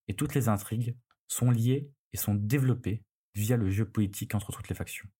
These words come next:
C'est la base de la série et ça changera pas. Personnellement, c'est un côté que j'adore vraiment.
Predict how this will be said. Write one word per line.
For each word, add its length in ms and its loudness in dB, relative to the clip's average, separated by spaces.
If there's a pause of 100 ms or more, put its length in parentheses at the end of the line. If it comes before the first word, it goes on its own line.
C'est 140 2
la 80 4
base 180 2
de 100 2
la 80 4
série 220 0
et 40 2
ça 120 -2
changera 320 -2
pas. 160 -16 (120)
Personnellement, 380 2
c'est 140 2
un 20 4
côté 240 0
que 160 -10
j'adore 360 0
vraiment. 340 0